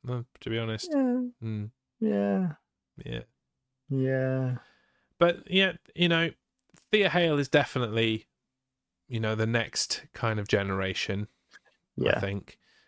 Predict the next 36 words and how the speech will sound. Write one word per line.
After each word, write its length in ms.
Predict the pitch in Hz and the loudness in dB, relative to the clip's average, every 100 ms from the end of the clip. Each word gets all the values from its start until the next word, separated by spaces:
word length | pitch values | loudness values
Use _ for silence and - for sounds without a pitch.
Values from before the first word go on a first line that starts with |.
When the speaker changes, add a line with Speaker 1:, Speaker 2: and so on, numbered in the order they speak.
| _ - | _ -8
Speaker 1:
Um, 440 | 98 95 98 92 - | -6 -4 -6 -6 2
Speaker 2:
Yeah, 180 | 147 | 4
'cause 80 | 117 | 4
she's 240 | - 127 151 | 2 4 6
only 260 | 156 135 | 6 4
nineteen, 600 | 113 110 107 135 123 104 | 4 4 4 4 6 4
isn't 160 | 110 101 | 2 0
she? 240 | 113 92 | -2 -2
So 160 | - 104 | 2 4
Speaker 1:
Oh, 100 | 226 | 6
absolutely. 640 | 175 - 175 165 110 104 | 4 2 0 2 0 0
Yeah, 140 | 113 92 | 0 -2
yeah, 160 | 98 | -2
yeah, 320 | 98 107 92 95 - | -2 -2 -4 -6 -10
yeah. 180 | 104 - | -10 -8
She 160 | - | -10
came 380 | 120 - 104 98 | -4 -2 -2 -2
straight 260 | - - 104 | -4 -2 0
out 180 | 104 95 | 2 0
of 100 | 101 | -2
high 160 | 107 101 | -2 -2
school 340 | - 101 98 | -4 -4 -2
and 80 | 95 | -2
all 100 | 95 | -2
that 180 | 92 85 | -4 -6
kind 240 | - 98 95 | -8 -6 -4
of 60 | 95 | -4
nonsense. 480 | 95 - 110 123 | -4 -4 -2 4
Speaker 2:
Yeah. 220 | 127 123 104 - _ _ _ | 4 4 0 -12 _ _ _
Speaker 1:
Um, 460 | - 107 107 110 - _ _ _ - | -6 -4 -4 -6 -8 _ _ _ -6
but 100 | 117 | 0
yeah, 160 | 123 | 0
when 200 | 110 120 | 2 0
you 100 | 123 | 0
think 340 | 117 - 143 127 | -2 -2 -2 2
about 400 | 123 120 110 | 4 4 4